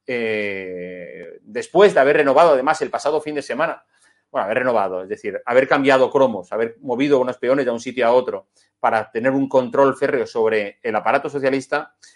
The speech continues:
nos encontramos con que, eh, Sánchez, bueno, pues ha recibido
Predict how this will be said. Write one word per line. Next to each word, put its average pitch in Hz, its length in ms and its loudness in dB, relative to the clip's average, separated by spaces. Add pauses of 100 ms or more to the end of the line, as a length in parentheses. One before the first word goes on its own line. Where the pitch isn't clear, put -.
(140)
nos 117 160 -6
encontramos 139 600 0
con 156 280 0
que, 175 380 -2 (120)
eh, 95 1160 -2
Sánchez, 147 600 -2 (300)
bueno, 135 160 -10
pues - 160 -10
ha 135 60 2
recibido 139 560 -2